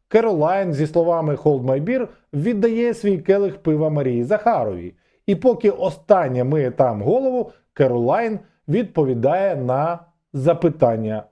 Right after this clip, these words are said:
журналістів прямо в Білому домі. Цього разу один з журналістів спитав: "А хто вибрав Будапешт для зустрічі, адже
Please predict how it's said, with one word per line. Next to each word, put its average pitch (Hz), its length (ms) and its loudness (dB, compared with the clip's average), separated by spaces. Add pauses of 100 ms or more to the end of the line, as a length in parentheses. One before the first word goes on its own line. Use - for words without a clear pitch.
журналістів 113 720 -4
прямо 180 420 -6
в 143 40 -6
Білому 107 340 -8
домі. 87 240 -16 (220)
Цього 190 240 0
разу 240 240 0
один 202 200 0
з 165 40 -2
журналістів 190 500 -2
спитав: 151 500 0
"А 151 100 -4
хто 262 220 -2
вибрав 196 320 0
Будапешт 160 480 0
для 143 140 0
зустрічі, 175 640 -2
адже 131 420 -2